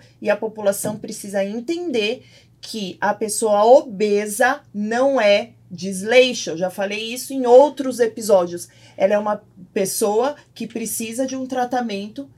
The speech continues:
e um cuidado. Infelizmente, ainda existe esse preconceito.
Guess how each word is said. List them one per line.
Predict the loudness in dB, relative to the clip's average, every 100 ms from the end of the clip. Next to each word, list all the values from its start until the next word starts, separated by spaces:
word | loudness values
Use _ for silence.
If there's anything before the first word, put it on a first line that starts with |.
| -14
e | -10
um | -10
cuidado. | -12 -8 -4 -2 -2 -8 -20 _ -12
Infelizmente, | -12 -10 -12 -10 -6 -6 -8 -12 -12
ainda | -10 -10 -10 -12
existe | -12 -16 -14 -14
esse | -14
preconceito. | -16 -16 -16 -18 -18 -20 -20